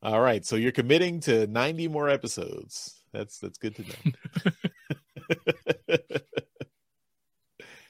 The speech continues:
Okay, that's all our feedback, and that takes us to the end of the show.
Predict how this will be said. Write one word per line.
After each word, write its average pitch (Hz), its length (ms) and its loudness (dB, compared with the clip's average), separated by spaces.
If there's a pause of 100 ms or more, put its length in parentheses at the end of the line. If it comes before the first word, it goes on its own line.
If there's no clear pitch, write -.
(1600)
Okay, 185 340 12
that's 175 260 10
all 170 320 8
our 208 100 8
feedback, 208 840 2
and 147 280 2
that 139 240 2
takes 165 260 -2
us 180 140 -4
to 151 180 -2
the 185 320 -6
end 120 280 -6
of 143 80 -4
the 151 80 -4
show. 113 720 0